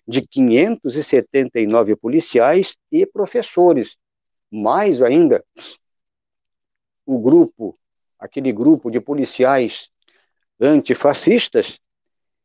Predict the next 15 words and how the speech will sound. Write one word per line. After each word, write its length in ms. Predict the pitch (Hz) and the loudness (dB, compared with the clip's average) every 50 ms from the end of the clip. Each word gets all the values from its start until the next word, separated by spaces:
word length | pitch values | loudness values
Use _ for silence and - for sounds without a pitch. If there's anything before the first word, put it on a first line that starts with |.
| _ _ _ | _ _ _
e 360 | - 139 147 151 156 160 156 _ - | -4 0 2 4 4 2 0 _ -4
também 460 | - 190 214 185 117 127 143 170 185 | -4 -2 -2 -2 0 2 2 2 4
lá 120 | 156 151 | 2 2
alguns 460 | 160 165 156 127 110 117 170 226 208 - | 2 2 2 0 0 -2 -4 -4 -4 -8
professores, 1040 | - 165 160 143 - 139 113 - - - 135 160 175 180 175 - - - - - _ _ _ _ | -8 -6 -6 -4 -2 -2 -2 -2 -4 -4 -2 -2 0 0 -2 -6 -6 -14 -18 -20 _ _ _ _
professores 720 | _ 127 - - 139 110 - - 139 151 147 139 127 - | _ -20 -14 -12 -12 -10 -8 -2 0 0 0 0 -2 -6
universitários, 1120 | - - 139 135 127 113 120 117 - - 143 - - 123 123 139 156 175 196 - - - _ _ _ _ _ _ - | -4 -4 -4 -4 0 0 -2 -2 -2 -4 -8 -4 -2 0 2 2 2 0 0 -2 -4 -16 _ _ _ _ _ _ -8
inclusive 840 | 135 135 131 - - 135 113 98 113 147 156 143 117 117 104 90 _ _ _ _ _ _ _ _ _ _ _ _ _ _ _ _ _ _ _ _ _ | -4 -4 -4 -2 -2 -2 -2 0 2 2 2 2 2 0 -2 -2 _ _ _ _ _ _ _ _ _ _ _ _ _ _ _ _ _ _ _ _ _
tem 280 | - 170 202 220 214 202 | 0 2 2 2 2 2
um 120 | 175 139 | 2 0
professor 880 | 113 - 165 180 170 156 - 156 131 - - - 135 135 123 113 - - _ _ _ _ _ _ _ _ _ _ _ _ _ _ _ _ _ _ _ _ _ _ _ _ _ _ | 0 -2 -2 -2 -2 -2 0 -2 -2 -2 -2 -2 0 2 2 0 0 -4 _ _ _ _ _ _ _ _ _ _ _ _ _ _ _ _ _ _ _ _ _ _ _ _ _ _
que 120 | _ - 147 | _ 0 2
ele 280 | 143 127 113 107 110 | 2 2 2 2 4
é, 300 | 117 139 160 151 104 - _ _ _ _ _ _ _ _ _ _ _ _ _ - | 4 4 4 2 0 -2 _ _ _ _ _ _ _ _ _ _ _ _ _ -10
é, 600 | 110 110 107 107 107 107 104 104 101 101 - | -6 -4 -2 -2 -2 -2 0 0 0 -2 -2